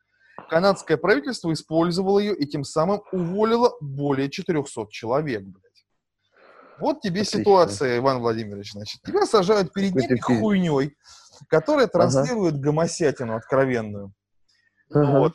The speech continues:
Speaker 1: Они фиксируют, что у тебя расширяются зрачки. А как у нормального человека у тебя зрачки расширяются.
Speaker 2: То, что ты
Speaker 1: Вот.
Speaker 2: охуела, то, что ты увидела.
Speaker 1: Конечно, да. То есть кого-то там, блядь, с-, с-, с-, сношают, блядь, в,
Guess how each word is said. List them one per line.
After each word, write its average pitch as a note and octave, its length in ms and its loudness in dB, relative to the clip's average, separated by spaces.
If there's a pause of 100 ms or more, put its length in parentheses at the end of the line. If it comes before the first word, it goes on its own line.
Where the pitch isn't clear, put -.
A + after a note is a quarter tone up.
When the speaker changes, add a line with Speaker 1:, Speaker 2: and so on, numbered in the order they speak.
(100)
Speaker 1:
Они C4 260 2
фиксируют, A#3 640 2
что - 180 0
у E3 40 4
тебя F#3 220 -2
расширяются F3+ 560 0
зрачки. B2 480 -4
А G2 80 -10
как F#3+ 200 -6
у F3+ 40 -4
нормального G#3 640 0
человека D#3 500 -4
у B2 80 -8
тебя D3+ 180 -6
зрачки A#2+ 440 -4
расширяются. G#2+ 720 -8 (560)
Speaker 2:
То, C3+ 120 4
что C#3+ 120 0
ты - 140 4
Speaker 1:
Вот. E3+ 140 8
Speaker 2:
охуела, F3+ 460 6
то, - 180 2
что C#3 100 2
ты D3+ 140 2
увидела. D#3+ 300 6
Speaker 1:
Конечно, D3 560 4
да. D3 220 6
То - 80 -14
есть - 100 -16
кого-то D#4 360 4
там, E3 220 2
блядь, C#3 220 2
с-, - 240 -10
с-, D#3 240 -10
с-, C#3+ 200 -12
сношают, C#3+ 640 2
блядь, A#2 280 2
в, - 80 -20